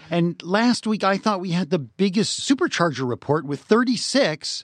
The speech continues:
and this week we have forty-two new superchargers on the report. So let me go through it quickly.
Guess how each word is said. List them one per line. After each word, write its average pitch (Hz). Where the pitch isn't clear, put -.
and 185
this 254
week 240
we 247
have 180
forty-two 226
new 208
superchargers 185
on 170
the 165
report. 151
So -
let 220
me 240
go 202
through 196
it 170
quickly. 139